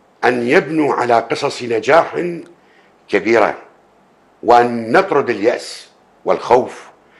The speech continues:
وأن نبتعد كثيراً عن نظرية المؤامرة. في الداخلية رجال كما في الدفاع رجال، وكما في الحج رجال،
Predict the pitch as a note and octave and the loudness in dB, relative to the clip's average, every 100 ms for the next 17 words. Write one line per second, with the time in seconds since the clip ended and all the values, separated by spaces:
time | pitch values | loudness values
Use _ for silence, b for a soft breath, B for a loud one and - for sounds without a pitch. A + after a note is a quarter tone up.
0 | b G2+ G#2 C#3 G2+ - - F3+ F3 E3+ | b 0 0 0 -4 -2 2 2 2 0
1 | E3 - E3 D#3+ D#3+ D#3 - b b b | -4 -4 0 0 0 -6 -14 b b b
2 | - B2+ B2+ A#2+ A#2+ A#2+ A2 G#2 G#2 G#2 | -4 -2 -2 -2 -2 -2 -4 -4 2 4
3 | G2 F#2 D#2 - _ _ _ _ _ _ | 4 2 -4 -10 _ _ _ _ _ _
4 | G2+ F2 G2 - G2+ G#2+ G#2 G2+ F#2+ F2 | -8 0 0 0 -4 -2 -2 -6 -16 -16
5 | - _ _ _ _ _ - D#2+ F#2+ G#2+ | -20 _ _ _ _ _ -12 -2 2 2
6 | G2 F2+ - F2 F2 - F2 F2 - F#2+ | 0 -6 -6 -4 -4 -6 -12 -10 -4 -2
7 | F2 E2+ F#2+ G#2 F#2+ E2 C2 - B B | -2 -6 -2 0 0 -4 -12 -18 B B
8 | B F#2 A2 G2+ G2 A2 F#2 - B2+ G2+ | B -2 0 0 0 -2 -8 -4 -6 -4
9 | G#2 F#2 G#2 G#2+ F#2 F2 C#2+ | -6 -2 2 2 2 -8 -12